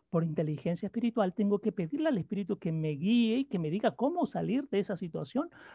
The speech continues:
No puedo seguir viviendo de la misma manera, porque entonces estaría cayendo, y ahí permítame, en religiosidad, que creer que esa es la única forma y ahí me quedo. No,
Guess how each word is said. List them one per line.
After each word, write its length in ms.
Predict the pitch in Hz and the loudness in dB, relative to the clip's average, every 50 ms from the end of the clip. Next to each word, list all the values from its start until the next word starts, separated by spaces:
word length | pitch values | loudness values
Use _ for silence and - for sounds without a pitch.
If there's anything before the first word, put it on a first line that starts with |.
| - - - | -8 0 4
No 260 | 190 214 262 254 - - | 6 6 6 6 2 -4
puedo 380 | - 254 294 320 320 320 269 - | -2 0 0 0 2 0 0 0
seguir 420 | - 175 156 156 180 254 277 262 | 0 -2 -2 -2 -2 0 0 0
viviendo 560 | 202 196 180 160 160 196 262 320 359 330 285 | 0 -2 -2 0 0 0 0 0 2 2 2
de 100 | 233 208 | 4 4
la 120 | 190 180 180 | 4 2 2
misma 320 | 185 208 202 214 214 208 | 0 0 0 2 2 2
manera, 520 | 214 220 226 240 330 381 381 349 - 190 - _ _ _ _ _ _ _ _ _ _ _ _ _ _ - | 2 4 4 6 6 6 4 2 0 -2 -6 _ _ _ _ _ _ _ _ _ _ _ _ _ _ 2
porque 300 | - 220 - - - 262 | 4 4 4 6 6 4
entonces 520 | 233 226 - 302 330 381 285 330 254 - | 6 6 4 4 2 2 2 0 2 2
estaría 460 | 233 202 - 214 208 240 277 320 311 | 0 2 4 4 6 6 6 4 4
cayendo, 520 | 311 226 202 202 214 247 285 311 320 302 - | 4 4 4 4 4 4 4 4 2 0 0
y 160 | 165 143 - | 0 -2 0
ahí 140 | - 156 208 | 2 0 0
permítame, 640 | 196 - 202 214 233 233 208 165 - 233 254 302 | 2 2 2 2 4 2 2 2 4 4 4 6
en 140 | 285 208 185 | 4 4 2
religiosidad, 840 | - 175 165 165 170 - - 196 202 - 285 302 349 370 359 269 - | 2 2 2 0 0 -2 -2 -4 -2 0 2 4 6 6 6 6 4
que 200 | - 190 180 170 | 2 -2 -4 -2
creer 400 | - 185 165 165 180 220 269 - | -2 0 2 4 4 4 2 2
que 180 | - 170 160 196 | 0 0 0 0
esa 160 | 202 - 269 | 0 2 2
es 80 | 233 | 2
la 100 | 208 180 | 2 4
única 280 | 190 220 247 240 214 185 | 2 2 2 2 0 2
forma 340 | 208 233 262 262 240 240 202 | 2 2 4 4 4 2 2
y 100 | 175 175 | 2 2
ahí 140 | 165 196 220 | 2 2 2
me 160 | 233 220 208 | 2 0 0
quedo. 300 | - 233 233 214 180 160 | 0 0 2 2 2 2
No, 420 | 170 214 285 302 196 220 277 - | 4 4 4 4 4 2 0 -4